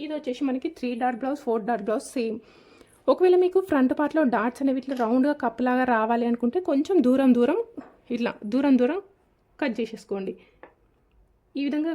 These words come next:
కట్ చేసేసుకుంటే మీకు ఏమవుతుందంటే ఫ్రంట్ పార్ట్ అనేది రౌండ్గా వస్తుంది. కొందరేమో షార్ప్గా కావాలి అంటారు కదా, అవన్నీ వాళ్ళకి కొంచెం దగ్గర దగ్గరికి స్టిచ్ చేయండి,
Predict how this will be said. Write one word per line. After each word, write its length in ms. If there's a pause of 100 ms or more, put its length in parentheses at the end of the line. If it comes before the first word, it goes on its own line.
కట్ 180
చేసేసుకుంటే 480
మీకు 220
ఏమవుతుందంటే 500
ఫ్రంట్ 300
పార్ట్ 180
అనేది 220
రౌండ్గా 280
వస్తుంది. 280
కొందరేమో 400
షార్ప్గా 440
కావాలి 360
అంటారు 180
కదా, 140
అవన్నీ 220 (180)
వాళ్ళకి 300
కొంచెం 220 (100)
దగ్గర 280
దగ్గరికి 340
స్టిచ్ 240
చేయండి, 260